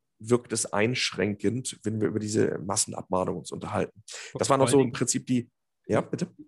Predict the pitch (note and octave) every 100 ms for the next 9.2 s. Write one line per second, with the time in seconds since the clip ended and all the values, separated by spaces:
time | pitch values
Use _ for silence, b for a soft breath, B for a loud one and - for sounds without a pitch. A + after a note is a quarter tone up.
0 | _ - C3 B2+ B2 C3+ C3 B2 B2 A#2
1 | A#2 C#3 E3 D3+ C3+ B2+ B2 B2 C3+ C3
2 | B2+ B2 A#2+ B2+ - C#3+ C3+ A#2+ A#2 B2
3 | A#2 A2+ D3+ D3+ A2 A#2+ D3+ B B _
4 | _ - A#2+ A#2 A#2 A#2 - - B2 A#2
5 | A#2+ A#2+ A#2 A2+ A#2 A#2 A#2 B2 B2+ B2
6 | B2 B2 B2 - _ _ A2+ A2 A2 A2+
7 | A2+ - B2+ A#2 A2+ A2+ G#2+ G#2+ G#2 -
8 | - C3+ C3 B2+ C#3 C#3 C3+ C3 B2 A#2
9 | A#2